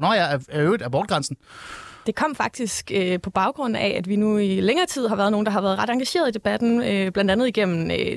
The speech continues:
Speaker 2: det hedder Alliancen for Fri Abort, som Sex og Samfund har taget initiativ til, som jo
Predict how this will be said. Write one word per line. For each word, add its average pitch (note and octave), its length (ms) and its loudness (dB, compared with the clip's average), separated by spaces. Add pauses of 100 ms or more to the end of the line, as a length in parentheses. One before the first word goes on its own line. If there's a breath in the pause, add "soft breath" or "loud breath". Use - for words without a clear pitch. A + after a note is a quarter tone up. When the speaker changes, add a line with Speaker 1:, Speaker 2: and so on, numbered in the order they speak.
(100)
Speaker 2:
det F#3+ 80 2
hedder E3+ 260 4
Alliancen F#3 480 0
for F#3+ 120 -4
Fri G#3 220 -2
Abort, A3+ 440 -2
som F#3+ 440 -2
Sex - 180 -6
og A3 60 -6
Samfund A3 300 0
har G#3 80 0
taget G#3 160 -2
initiativ G3+ 460 0
til, G#3+ 160 0
som G#3 160 2
jo G3+ 180 4